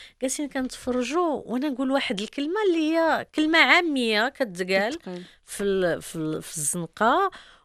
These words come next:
Speaker 1: وقلتها، قلت: "ناري بابا، راه عرفتي".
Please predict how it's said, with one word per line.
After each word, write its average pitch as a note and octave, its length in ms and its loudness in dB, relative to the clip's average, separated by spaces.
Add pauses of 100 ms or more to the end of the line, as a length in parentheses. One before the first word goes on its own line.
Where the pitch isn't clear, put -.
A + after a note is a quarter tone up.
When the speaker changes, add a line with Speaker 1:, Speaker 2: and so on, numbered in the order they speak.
(160)
Speaker 1:
وقلتها، A3 760 2
قلت: G3+ 280 -4
"ناري D4 720 2
بابا، C4 400 -2
راه C4 80 -2
عرفتي". B3+ 540 -6